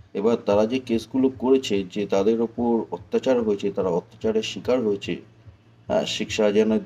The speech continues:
দল তাদের ওপর অত্যাচার করেছে, এই যে তারা যে অভিযোগগুলো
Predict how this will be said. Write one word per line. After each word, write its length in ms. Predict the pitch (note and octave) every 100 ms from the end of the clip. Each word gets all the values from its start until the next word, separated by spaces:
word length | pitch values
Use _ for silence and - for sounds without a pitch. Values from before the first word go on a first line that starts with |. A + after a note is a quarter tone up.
| -
দল 180 | A2 G#2+ G2+
তাদের 200 | G2+ G2 G2+
ওপর 160 | - G#2 -
অত্যাচার 360 | - - - B2 -
করেছে, 300 | F#2 F2 G2+ D#2+ - - -
এই 60 | G2 A#2
যে 80 | A2+
তারা 160 | G#2+ A2 A#2 -
যে 60 | B2 -
অভিযোগগুলো 480 | G2+ A2+ B2+ A#2+